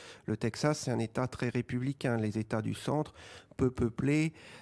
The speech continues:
euh, ruraux, sont des États républicains. En revanche,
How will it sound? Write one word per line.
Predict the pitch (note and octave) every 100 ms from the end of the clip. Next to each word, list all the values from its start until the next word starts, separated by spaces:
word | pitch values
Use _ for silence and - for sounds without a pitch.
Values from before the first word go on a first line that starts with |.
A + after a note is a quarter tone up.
| - -
euh, | A2 G#2+
ruraux, | A#2+ A#2 C3+ D3+
sont | -
des | B2 A#2+
États | B2 C#3+
républicains. | C3+ C3+ - C3 B2+ - G#2+ -
En | A#2
revanche, | C3+ D3+ G3 -